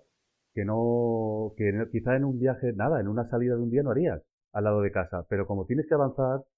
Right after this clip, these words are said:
al final lo procuras hacer de la mejor manera posible y no lo haces con mala intención.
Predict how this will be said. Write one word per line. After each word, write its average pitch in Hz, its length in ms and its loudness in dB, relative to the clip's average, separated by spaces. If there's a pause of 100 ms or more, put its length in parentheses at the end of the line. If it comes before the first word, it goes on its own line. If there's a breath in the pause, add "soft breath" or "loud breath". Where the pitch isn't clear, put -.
(420)
al 95 320 -6
final 135 500 2 (180)
lo 107 400 -4
procuras 113 600 -2
hacer 120 380 0
de 113 180 2
la 92 640 -4
mejor 90 300 -4
manera 131 240 -2
posible 92 500 -4
y 92 120 -8
no 101 180 -2
lo 127 80 0
haces 120 200 -6
con 101 100 -6
mala 90 160 -4
intención. 85 400 -8